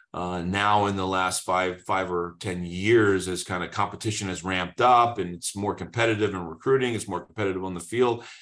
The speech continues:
He's, he continues to preach the brotherhood of it. And, and that is important. You know, some of my best friends are in the industry, and, you know, you get a chance to, to see 'em on the road. You can go and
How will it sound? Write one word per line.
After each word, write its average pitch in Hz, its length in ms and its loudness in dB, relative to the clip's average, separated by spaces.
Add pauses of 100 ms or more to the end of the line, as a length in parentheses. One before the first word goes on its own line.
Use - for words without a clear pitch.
(100)
He's, 113 180 -2
he 98 220 -8
continues 123 480 -2
to 98 80 -8
preach - 420 -8
the 95 80 -6
brotherhood 85 460 -2
of 73 140 -8
it. - 80 -16 (160)
And, 98 360 -4 (340)
and 117 140 -4
that 156 180 4
is 151 240 4
important. 107 560 -4
You 90 140 -10
know, 92 160 -4
some 113 200 -2
of 113 80 -2
my 110 120 2
best 117 380 2
friends 107 760 -2 (300)
are 95 680 4
in 120 160 0
the 110 100 0
industry, - 560 -6
and, 95 460 -6
you 101 80 -6
know, 98 80 -4
you 98 120 -2
get 107 140 2
a 95 40 -2
chance 104 420 -4
to, 87 200 -4 (300)
to 104 100 -8
see 120 240 2
'em 123 140 2
on 117 140 4
the 107 80 -2
road. 131 580 4
You 98 140 -6
can 92 100 -10
go 101 300 0
and 95 160 -4